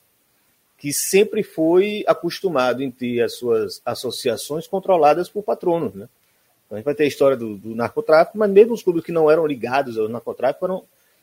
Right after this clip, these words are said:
ligados a poucas famílias, né? Você tinha um controle muito forte de algumas famílias que se perpetuavam à frente desses clubes, né? E aí, inclusive, isso é o que justifica muito a transformação em S A. É muito doido pra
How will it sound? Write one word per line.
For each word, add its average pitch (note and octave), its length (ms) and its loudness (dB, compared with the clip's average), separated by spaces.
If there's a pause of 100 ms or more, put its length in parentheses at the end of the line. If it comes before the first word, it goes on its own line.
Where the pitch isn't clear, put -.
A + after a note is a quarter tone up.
(120)
ligados D3+ 300 4
a E3 40 2
poucas E3+ 360 -2
famílias, D3+ 480 -2
né? F#2 60 -12
Você - 120 -18
tinha C3 140 -10
um - 20 -14
controle D3+ 520 -2
muito C#3 240 -6
forte B2 400 -2
de A#2+ 40 -2
algumas A#2 240 -4
famílias B2+ 400 -6
que E3 140 -14
se - 60 -20
perpetuavam C#3+ 720 2 (400)
à C#3 100 2
frente C3+ 220 -6
desses - 240 -6
clubes, C3 460 -6
né? F#2+ 240 -16
E G#2+ 120 -6
aí, A2 140 -2 (120)
inclusive, C3 400 -4
isso D#3 220 -4
é - 20 0
o D3+ 60 -2
que C#3 140 -4
justifica D3+ 500 0
muito B2+ 380 0
a G#2 200 2 (360)
transformação B2+ 580 -2
em B2 80 0
S A#2+ 320 -2
A. G2 180 0 (600)
É - 80 -6
muito C3 280 -4
doido C#3 200 4 (100)
pra C#3 240 4